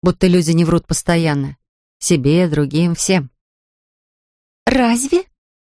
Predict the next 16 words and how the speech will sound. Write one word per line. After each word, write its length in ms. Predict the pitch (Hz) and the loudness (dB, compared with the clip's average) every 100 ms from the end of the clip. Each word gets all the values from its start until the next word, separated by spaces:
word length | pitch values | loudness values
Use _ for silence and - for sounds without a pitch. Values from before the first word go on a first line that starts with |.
| _ | _
едко 380 | 196 208 - - | 2 2 0 -2
проговорила 520 | 175 160 170 170 156 | 0 0 2 2 0
Саванна. 600 | - 180 156 139 135 143 _ _ _ _ _ _ _ | 0 0 0 -2 -4 -8 _ _ _ _ _ _ _
Всегда 440 | - 208 190 240 285 | -4 -2 2 2 4
можно 340 | 233 165 156 | 2 0 -4
посеять 480 | 147 165 - 165 143 | -2 -2 0 -2 0
сомнения. 600 | - 180 175 143 139 139 _ _ _ _ | 0 2 2 0 -4 -8 _ _ _ _
Большинство 500 | 170 - 180 - 185 | 0 0 -2 0 0
мужчин 360 | 180 185 233 180 | 2 2 2 2
несут 340 | 160 - - | 0 -2 -2
на 80 | 156 | -2
себе 260 | - 156 | 0 0
вину 260 | 151 165 170 | 2 2 0
за 140 | 151 | 0
свой 260 | 156 156 160 | -2 0 -2
пол. 300 | - 156 131 | 0 -2 -2